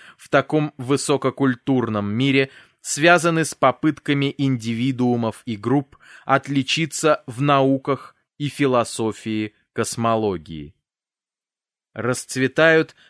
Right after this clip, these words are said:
литература и ораторское искусство. Язык развивается настолько, что становится символикой понятий,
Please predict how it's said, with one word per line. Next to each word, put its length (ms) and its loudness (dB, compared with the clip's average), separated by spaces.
литература 960 2
и 120 2
ораторское 920 2
искусство. 880 -6
Язык 640 -2
развивается 840 0
настолько, 800 -2
что 280 -4
становится 840 -2
символикой 920 0
понятий, 880 -4